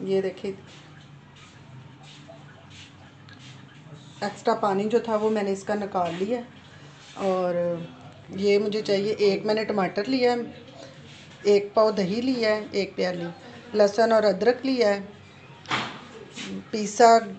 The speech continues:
धनिया एक टीस्पून, काली मिर्च टीस्पून,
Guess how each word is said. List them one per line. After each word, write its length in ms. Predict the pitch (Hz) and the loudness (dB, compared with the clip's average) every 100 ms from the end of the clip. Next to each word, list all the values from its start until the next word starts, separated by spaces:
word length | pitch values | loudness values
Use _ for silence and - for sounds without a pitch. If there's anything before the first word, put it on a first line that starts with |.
| - 190 170 - - - - - - - - 190 | -12 -12 -14 -18 -20 -20 -20 -20 -20 -20 -14 -10
धनिया 460 | 185 226 202 196 226 247 | -4 -2 0 0 -2 -2
एक 260 | 220 208 208 | -2 -2 -4
टीस्पून, 540 | 220 208 202 - 254 254 - - - - - - - - - - - - - - - - - - | -6 -8 -6 -2 0 0 -4 -16 -20 -20 -20 -20 -20 -20 -20 -20 -20 -20 -20 -20 -20 -20 -20 0
काली 260 | 226 214 214 | 2 4 0
मिर्च 320 | 220 214 - - - - - - | -2 -6 -10 -18 -20 -20 -20 -12
टीस्पून, 680 | 220 208 202 - 240 240 233 | -8 -6 -6 0 2 2 -4